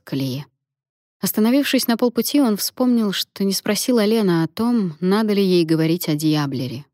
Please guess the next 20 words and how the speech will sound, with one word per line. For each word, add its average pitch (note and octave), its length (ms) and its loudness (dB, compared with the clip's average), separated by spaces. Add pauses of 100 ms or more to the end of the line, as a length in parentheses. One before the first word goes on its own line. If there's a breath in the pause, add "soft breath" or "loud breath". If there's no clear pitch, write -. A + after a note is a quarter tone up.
(120)
но G#3+ 280 -2
возвращаться F3 720 -2
не B2+ 140 -8
стал. - 260 -12 (1120)
Ритуал C#4 400 2
Диаблери A3 640 2
показался A3 540 -2
Алену A#3 320 2
смешным A#3+ 520 0
и G#3+ 80 -2
глупым, F3 560 -2 (280)
но F3 140 2
Мариан G#3 360 0
четко - 400 -4
теперь D3 320 -2
знал, D3+ 240 0
что - 300 -8
это - 160 -8
поможет D3 500 -4
им. D3 180 -12